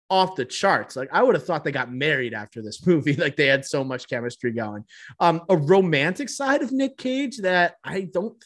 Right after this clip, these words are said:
think I've ever seen. And we talk about his range, the zaniness he brings. He could be an action star, but also he could be a romantic here. And he does contain some of that wackiness in this role that he has with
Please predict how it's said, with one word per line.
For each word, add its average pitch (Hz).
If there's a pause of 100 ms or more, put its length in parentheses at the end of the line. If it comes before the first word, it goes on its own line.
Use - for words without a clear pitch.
(140)
think 190
I've 151 (180)
ever 151
seen. 135 (600)
And 135
we 135
talk 160
about 135 (500)
his 123
range, 147 (380)
the -
zaniness 156
he 160
brings. 151
He 113
could 104
be 107
an 104
action 139
star, 135 (220)
but 131
also 170
he 170
could 160
be 156
a 156
romantic 147
here. 90 (400)
And 160
he 170
does 190
contain 151
some 147
of 143
that 127
wackiness 147
in 139
this 135
role 135
that 131
he 117
has 127
with 160